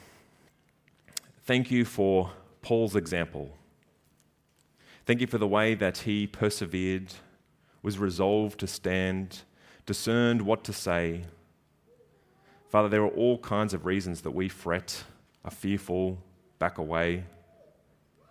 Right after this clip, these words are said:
But Father, encourage us this morning to stand firm in Jesus, to listen to the leading of your Spirit, and in whatever happens and wherever we go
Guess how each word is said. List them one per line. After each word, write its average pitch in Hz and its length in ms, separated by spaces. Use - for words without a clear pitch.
But 92 80
Father, 95 240
encourage 110 480
us 80 160
this - 240
morning 82 340
to 107 80
stand 101 340
firm 110 320
in 101 80
Jesus, 85 720
to 117 80
listen 123 300
to 113 60
the 98 80
leading 107 320
of 90 80
your 90 120
Spirit, - 640
and 104 120
in 104 100
whatever 120 300
happens 104 500
and 87 100
wherever 98 300
we 98 100
go 73 360